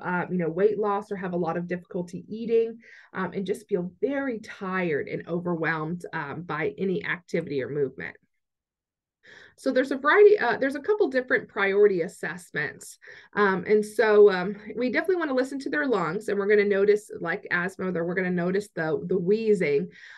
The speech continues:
Um, and so, um, especially it's gonna be on expiration because, uh,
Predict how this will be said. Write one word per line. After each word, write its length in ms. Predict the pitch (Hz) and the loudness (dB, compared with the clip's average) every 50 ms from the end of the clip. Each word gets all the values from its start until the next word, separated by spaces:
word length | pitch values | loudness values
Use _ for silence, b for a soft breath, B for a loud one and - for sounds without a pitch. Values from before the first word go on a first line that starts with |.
| B B | B B
Um, 280 | - 190 185 156 127 110 | -6 -4 -4 -4 -4 -4
and 180 | 180 190 180 | -4 -4 -4
so, 400 | - - 208 190 185 185 180 160 | -2 0 2 2 2 2 2 2
um, 260 | - 175 175 175 165 | 0 0 -2 -2 -2
especially 680 | - - 208 208 - 214 226 214 - - 453 - 220 - | -2 -4 -4 -2 -2 -2 -2 -2 0 2 4 4 4 4
it's 120 | - - | 2 0
gonna 160 | - 220 208 208 | 0 0 0 2
be 140 | 190 202 | 4 2
on 160 | 190 190 185 - - | 2 2 -2 -6 -10
expiration 880 | 180 202 - - - - 196 190 180 170 190 262 240 - - 175 359 | -10 -12 -12 -16 -10 -4 -2 0 2 4 2 2 0 -2 -2 -2 -2
because, 340 | 339 330 - 247 156 160 190 | -4 -4 -4 -4 -2 -2 -2
uh, 140 | 202 - 175 | -4 -6 -6